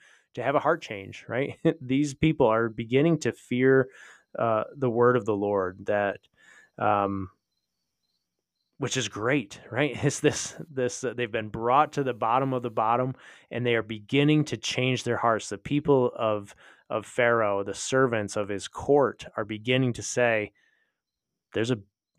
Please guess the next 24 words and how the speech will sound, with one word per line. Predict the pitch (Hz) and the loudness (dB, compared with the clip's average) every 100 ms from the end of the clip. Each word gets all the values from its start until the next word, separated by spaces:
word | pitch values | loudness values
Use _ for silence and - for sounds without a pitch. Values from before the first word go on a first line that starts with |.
| 127 | -14
there | 110 131 | 0 4
is | 139 104 | 4 2
a | 98 | -6
supreme | 92 101 - 110 120 113 | -8 -12 -10 -4 -2 -2
God. | 107 101 95 90 - | 0 2 2 -2 -6
We | 110 123 | -4 2
are | 135 107 | 4 4
going | 113 113 107 101 | 2 0 -2 -6
to | - | -10
fear | - - 110 110 | -12 -6 -4 -2
the | 95 | -4
Lord." | 92 95 92 90 _ - - - _ _ | -4 -4 -4 -8 _ -20 -20 -20 _ _
And, | - 127 123 117 110 101 - - | -4 0 0 0 -4 -10 -16 -12
um, | 113 101 98 95 - _ _ _ - | -8 -6 -8 -12 -18 _ _ _ -12
they | 120 | -10
hurried | 113 151 165 151 107 95 | -6 2 4 4 -2 -12
their | - 110 | -12 -8
slaves | 110 - 117 104 95 92 | -8 -6 -4 -2 -4 -6
and | 107 | -4
their | 110 | -2
livestock | 107 101 104 - 92 90 | 2 2 0 -2 -4 -4
into | - 123 - | -4 -4 -4
the | 104 | -6
houses. | - 101 98 90 82 | -2 -2 -2 -6 -16